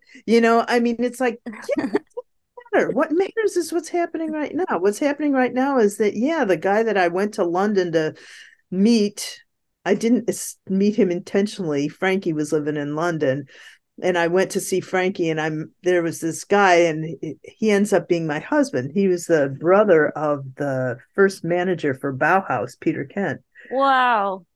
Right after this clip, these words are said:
Speaker 1: And
Speaker 2: cool.
Speaker 1: so, um,
Speaker 2: <laughs>
Speaker 1: I didn't know it at the time. We were just, like, he had saved me from a fallen relationship that I had with this other rock star, but that's a whole other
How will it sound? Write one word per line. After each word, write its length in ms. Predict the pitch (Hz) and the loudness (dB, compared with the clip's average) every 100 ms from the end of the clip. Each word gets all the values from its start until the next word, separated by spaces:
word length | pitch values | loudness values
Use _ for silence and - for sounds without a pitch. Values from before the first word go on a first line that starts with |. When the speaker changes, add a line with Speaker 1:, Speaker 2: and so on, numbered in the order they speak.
| - | -12
Speaker 1:
And 260 | 247 196 185 | 0 2 2
Speaker 2:
cool. 220 | 180 220 _ _ | -2 -8 _ _
Speaker 1:
so, 340 | 190 180 175 - | 4 6 4 4
um, 400 | 185 180 165 160 226 | 4 4 2 -4 -12
Speaker 2:
<laughs> 160 | - - | -18 4
Speaker 1:
I 120 | 254 | 4
didn't 280 | - 302 - | 6 4 6
know 120 | 392 254 | 6 8
it 80 | 254 | 6
at 120 | 220 | 6
the 100 | 220 | 4
time. 440 | 208 196 185 214 330 | 0 2 4 4 4
We 140 | 311 | 4
were 160 | 262 254 | 2 2
just, 320 | 208 226 - | 0 -4 0
like, 240 | 190 170 | 0 0
he 140 | - 240 | -4 -6
had 120 | 190 | -6
saved 320 | - 202 220 | 4 6 6
me 140 | 208 175 | 4 0
from 260 | 190 180 | 0 -2
a 120 | 165 | -2
fallen 400 | - 185 175 170 | -2 0 2 0
relationship 800 | 160 156 156 190 - 165 - 156 | -2 -2 2 2 2 -8 -6 -6
that 100 | 156 | -4
I 100 | 147 | -4
had 240 | 143 160 147 | -2 -4 -4
with 200 | 143 135 | -6 -6
this 360 | 127 127 - - - | -10 -10 -12 -12 -4
other 260 | 196 170 | 0 0
rock 340 | 135 127 131 - | 0 -4 -6 -10
star, 300 | - 143 147 | -6 -4 -4
but 180 | 143 | -6
that's 220 | 135 160 143 | -6 -6 -6
a 60 | |
whole 220 | 123 127 123 | -6 -4 -4
other 220 | - | -6